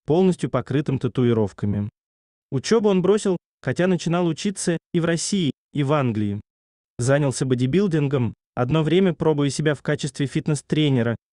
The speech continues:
но сейчас ходит в качалку для себя. Денис живёт с девушкой, пара взяла четырёх котов из приюта, есть и любимая собака.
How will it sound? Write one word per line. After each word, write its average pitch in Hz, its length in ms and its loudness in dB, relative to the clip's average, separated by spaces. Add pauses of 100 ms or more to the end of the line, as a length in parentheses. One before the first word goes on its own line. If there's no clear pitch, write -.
(220)
но 120 60 0
сейчас 151 320 -2
ходит 131 300 -2
в - 60 -20
качалку 120 460 -2
для 110 120 0
себя. 107 360 -2 (600)
Денис 156 320 2
живёт 165 300 0
с 143 60 -8
девушкой, 131 600 -2 (340)
пара 185 220 2
взяла 160 320 2
четырёх 151 420 -2
котов 127 340 -4
из 117 100 -12
приюта, 139 540 -2 (340)
есть 151 340 0 (120)
и 131 60 0
любимая 127 440 2
собака. 110 600 -4